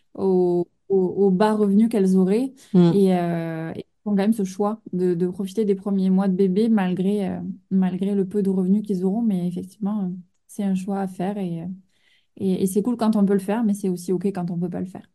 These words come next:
Speaker 2: Ouais, voilà, c'est vraiment, je pense, à, à chaque maman de voir. Après, il y a des mamans aussi qui veulent reprendre le boulot, euh, je peux comprendre, voilà, de retrouver un peu une vie, euh, euh, professionnelle, euh, active.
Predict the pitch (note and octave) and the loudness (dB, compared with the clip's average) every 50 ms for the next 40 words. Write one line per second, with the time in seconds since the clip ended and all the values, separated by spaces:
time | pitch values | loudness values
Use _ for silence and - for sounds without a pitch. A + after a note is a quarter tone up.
0 | _ _ - - F#3+ F#3+ F#3 F#3 F#3 F#3+ F#3 F#3 E3+ E3 E3 E3 E3 - F3+ E3 | _ _ 0 4 6 8 8 10 8 8 8 8 8 8 6 4 4 4 6 6
1 | F3 F3 F#3 F#3+ F#3+ F#3 - F#3 F#3 F#3 E3 C#3+ D3 F3 E3+ - G3+ G3 G3+ F#3+ | 6 6 6 4 4 2 0 0 2 4 4 4 4 2 2 2 0 2 2 2
2 | F#3 F#3 F#3+ F#3 F3+ F#3 A3+ C4 C4 A3 - A3+ G#3+ F#3 F3 F3+ F3 E3+ F3 G3 | 2 4 4 2 4 6 6 6 6 4 4 4 2 4 4 4 2 2 2 0
3 | G3+ F#3+ - G#3 - - F3 E3 A3 C#4+ F#4+ D#4 C4 G3+ - A3+ G#3+ G#3 G3+ F#3 | 0 -2 -6 -10 -10 -6 0 2 2 2 4 2 0 -2 0 0 0 2 2 0
4 | F3 F3+ F#3 F#3+ G3+ A3+ A3+ G3 F3 E3 E3 - - F3 F3 - E3+ F3 - - | 0 0 2 2 2 2 2 0 0 -2 -4 -8 -12 -12 -10 -10 -10 -10 -6 -4
5 | G3 G3+ G#3 G#3 F3+ E3+ E3+ F3+ F#3+ F3+ E3+ E3+ - - F#3 F#3 F3+ F3 - F#3 | -4 -2 -2 0 0 0 0 0 0 0 -2 -6 -8 -6 -4 -4 -4 -2 -4 -4
6 | F3+ F3 F3 E3 E3+ F3+ F#3 G3 F#3 F3 D#3+ D#3 D#3 - _ - - _ _ _ | -2 -2 -4 -4 -4 -2 0 0 0 0 -2 -2 -6 -8 _ -20 -20 _ _ _
7 | _ _ _ - - F#3 F3+ F3 E3+ E3+ E3 E3 - - F3+ F3 - F#3+ F#3 - | _ _ _ -8 -4 -2 -2 0 0 -2 -2 -4 -4 -4 -4 -2 -2 -4 -4 -2
8 | G3 F#3 F3+ F#3 F#3 F#3 F3+ E3+ - - E3+ E3+ E3+ - - - A3 B3+ B3+ A3 | -2 -2 0 2 2 2 2 2 0 0 -2 -2 -4 -10 -8 -6 -4 -2 -2 -2
9 | E3+ - | -4 -6